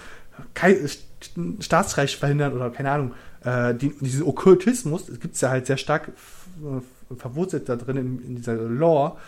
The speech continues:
dass du quasi diese Okkulten bekämpfen musst, weil sie, keine Ahnung, deine Tochter haben.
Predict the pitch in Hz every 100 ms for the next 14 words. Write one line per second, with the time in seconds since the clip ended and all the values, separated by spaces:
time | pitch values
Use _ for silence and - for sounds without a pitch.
0 | - - - 127 143 - 131 131 127 131
1 | 127 - 196 190 147 127 123 127 123 117
2 | 117 - - - 165 113 117 110 110 110
3 | 110 110 110 117 - - - - - -
4 | 107 113 160 113 147 123 - - 147 -
5 | -